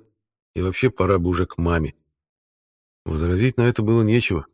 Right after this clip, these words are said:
Время пролетело незаметно, а маленьким девочкам и впрямь надо ложиться спать пораньше.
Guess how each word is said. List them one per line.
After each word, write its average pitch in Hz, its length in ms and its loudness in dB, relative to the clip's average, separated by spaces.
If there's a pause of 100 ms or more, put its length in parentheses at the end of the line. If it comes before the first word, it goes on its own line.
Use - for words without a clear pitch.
(400)
Время 101 400 0
пролетело 90 480 0
незаметно, 90 640 -2 (400)
а 76 100 -10
маленьким 120 500 0
девочкам 117 480 0
и - 20 2
впрямь 98 340 0
надо 95 200 0
ложиться 95 380 0
спать - 380 -4
пораньше. 90 480 -2